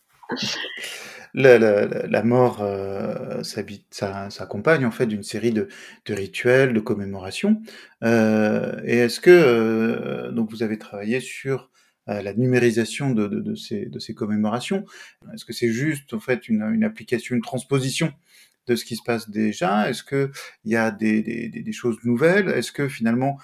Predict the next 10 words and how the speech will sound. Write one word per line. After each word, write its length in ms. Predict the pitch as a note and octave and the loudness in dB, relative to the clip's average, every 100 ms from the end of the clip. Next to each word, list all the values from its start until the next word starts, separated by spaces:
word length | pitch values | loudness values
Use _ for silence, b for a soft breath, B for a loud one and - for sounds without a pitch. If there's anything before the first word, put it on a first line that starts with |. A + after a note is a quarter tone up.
| b b - | b b -6
euh, 500 | A2 A2 A2 A#2+ A#2+ | -2 0 2 0 -2
en, 540 | B2+ B2 B2 B2 - _ _ _ | 0 0 0 -4 -10 _ _ _
en, 640 | - A#2 A#2 A#2+ B2 B2+ - - - - - | -6 -2 -2 -4 -8 -10 -10 -10 -10 -14 -12
en 100 | B2+ | -4
numérisant 680 | C3+ C#3 C#3 C3+ C3 C#3+ C3+ | 0 2 2 0 -2 -2 2
ou 220 | A2+ G#2+ | 2 2
en 20 | |
virtualisant 600 | A2 B2 - C3 A#2+ C3+ | 0 -8 -2 -2 0 -2
le 100 | B2+ | -2
rite, 280 | A#2 C#3+ | -4 -6